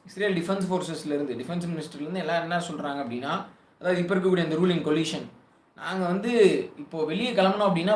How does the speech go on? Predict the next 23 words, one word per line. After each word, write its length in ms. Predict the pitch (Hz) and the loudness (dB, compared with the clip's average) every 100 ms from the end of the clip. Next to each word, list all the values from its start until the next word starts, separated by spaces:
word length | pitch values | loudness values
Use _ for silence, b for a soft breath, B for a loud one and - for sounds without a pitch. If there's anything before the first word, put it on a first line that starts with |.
| 180 | 2
பண்ணதெல்லாம் 440 | 175 190 185 185 | 4 4 6 6
வேஸ்ட். 320 | 180 175 170 | 4 2 0
ஒரு 100 | 143 | -4
சில 160 | 143 147 | -4 -8
முக்கியமான 560 | 147 - 202 214 220 226 | -8 -8 -6 0 4 4
பொசிஷன்ஸ்ல 800 | 185 185 233 208 208 190 190 170 | 2 -2 0 -2 -2 -2 0 0
வந்துட்டு 160 | 175 | 0
நாங்க 360 | 180 165 147 156 | 0 0 0 0
இருக்கணும். 400 | 180 170 147 131 B B B 147 | 0 0 -4 -4 B B B -18
ஒரு 80 | 143 | -14
சில 140 | 156 | -12
முக்கியமான 360 | 151 190 196 196 | -8 -4 -2 -2
இந்த 200 | - 180 | -2 0
ஃபிலடெல்ஃபி 440 | 180 175 170 156 | 2 2 0 0
காரிடார், 480 | 151 147 143 131 - - _ - | 4 6 6 2 0 -12 _ -16
ஈஜிப்டும் 440 | 151 160 160 156 | -12 -10 -8 -2
காசாவும் 400 | 143 139 147 147 | 2 2 0 2
பார்டர் 280 | 139 143 139 | 4 4 2
ஷேர் 200 | 143 123 | 0 -2
பண்ணக்கூடிய 220 | 135 127 127 | -4 -4 -2
இடம், 240 | 127 120 | -2 -2
அந்த 200 | 131 151 | -2 -2
இடத்துல, 380 | 139 127 127 | -2 -2 -2